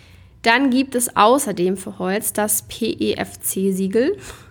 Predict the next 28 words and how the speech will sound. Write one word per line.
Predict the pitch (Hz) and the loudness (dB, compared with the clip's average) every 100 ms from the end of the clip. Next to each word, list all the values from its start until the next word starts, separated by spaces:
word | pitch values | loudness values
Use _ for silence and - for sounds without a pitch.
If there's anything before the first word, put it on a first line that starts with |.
| - - - - - - - - - - - | -20 -20 -20 -20 -20 -20 -20 -20 -20 -14 -2
Soll | 196 196 | 2 2
auch | 190 196 196 | 4 2 2
bedeuten, | - 185 190 185 | -2 2 2 2
dass | 190 190 | 0 -2
es, | 190 - | -2 -2
äh, | - 190 175 | 0 0 0
ökologische | 196 202 196 190 - | 0 2 2 0 -4
Verbesserungen | 185 208 247 226 226 | -2 0 0 0 0
beim | 196 185 | -2 -4
Anbau | - 196 196 185 | -4 -2 0 -2
und | 180 180 185 - | -2 -4 -6 -6
beim | 180 185 | -4 -2
Handel | 190 196 | -2 -2
von | 190 190 185 | -2 -6 0
Holz | 240 240 | 0 0
gibt. | - 220 - - - - - - | -4 -6 -8 -14 -20 -20 -20 -2
Allerdings | - 240 247 247 247 | 2 4 4 2 2
wird | 240 | -2
hier | - 240 | 0 -2
kritisiert, | - 240 208 202 220 220 | -2 -2 0 2 0 0
dass, | 208 - - - | -2 0 -2 -4
äh, | 214 196 202 | -4 -2 -2
es | 202 - - | -2 -2 -2
nicht | 202 214 233 262 247 - - | 0 2 2 2 -2 -10 -2
ausreichend | 196 214 247 - - 196 208 208 208 | 2 4 2 0 0 0 0 -4 -6
kontrolliert | 202 196 185 185 180 - | -6 -4 -2 -2 -2 -6
wird. | - - | -6 -4
Also | 180 180 180 185 | -4 -2 -2 -2